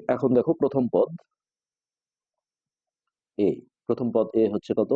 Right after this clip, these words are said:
ওয়ান। আর যেহেতু গুণোত্তর ধারা, আমরা সাধারণ অনুপাত বের করব, সাধারণ অনুপাত আর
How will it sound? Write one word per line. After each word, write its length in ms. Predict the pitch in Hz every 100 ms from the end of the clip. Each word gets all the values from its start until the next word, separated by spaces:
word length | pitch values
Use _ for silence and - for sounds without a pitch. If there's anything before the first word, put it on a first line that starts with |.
| 156
ওয়ান। 180 | 90 65 - _ _ _ _ _ _ _
আর 200 | 90 90 85 -
যেহেতু 240 | 107 110 104
গুণোত্তর 360 | 127 127 127
ধারা, 240 | 110 113 127
আমরা 260 | 107 98 - _
সাধারণ 380 | - 113 110 110 -
অনুপাত 340 | 101 85 95
বের 200 | - 92
করব, 320 | 101 95 139 208 -
সাধারণ 540 | 101 95 101 95 147 185 _ _ _ _ _ _ _ _ _ _ _ _ _ _ _ _ _ _ _ _
অনুপাত 600 | 107 104 104 - 82 - _ _ _ _ _ _ _ _ _ _ _ _ _ _ _ _ _ _ _ _ _ _ _ _ _ _ _ _ _
আর 280 | 90 82